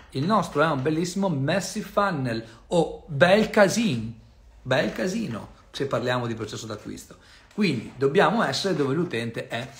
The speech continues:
Siccome gli utenti sono tanti, i punti sono tanti, per un motivo puramente dato alla, dalla varianza.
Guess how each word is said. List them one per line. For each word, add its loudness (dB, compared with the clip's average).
Siccome -2
gli 2
utenti -2
sono -2
tanti, -4
i -4
punti -4
sono -6
tanti, -4
per -10
un -8
motivo -2
puramente -6
dato -2
alla, -8
dalla -8
varianza. -6